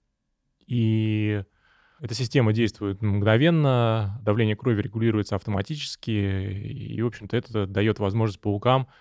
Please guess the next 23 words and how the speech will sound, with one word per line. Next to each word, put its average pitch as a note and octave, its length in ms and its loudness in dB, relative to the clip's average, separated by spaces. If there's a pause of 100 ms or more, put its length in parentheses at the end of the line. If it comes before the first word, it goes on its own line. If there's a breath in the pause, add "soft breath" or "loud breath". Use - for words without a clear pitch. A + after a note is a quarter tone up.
(500 soft breath)
очень A#2 320 -2
быстро A2 320 -2
бегать G#2+ 300 2
на F#2 60 -4
своих, G2+ 540 0
э, F#2 440 -6 (640)
длинных, G2+ 800 -2
э, G2+ 220 -4
ножках. - 420 -2 (720 soft breath)
На - 280 -8
самом B2+ 140 -4
деле A#2 120 -2
удивительный A2+ 320 0
факт, D3+ 320 -2
и, G#2 520 -2
м, G#2+ 460 -8
даже G2+ 360 -4 (120)
забавно, A2 400 0
что - 160 -10
я G2+ 60 -2
её F#2+ 160 -4 (120)
пропустил A#2+ 680 -4
и, G2+ 580 -4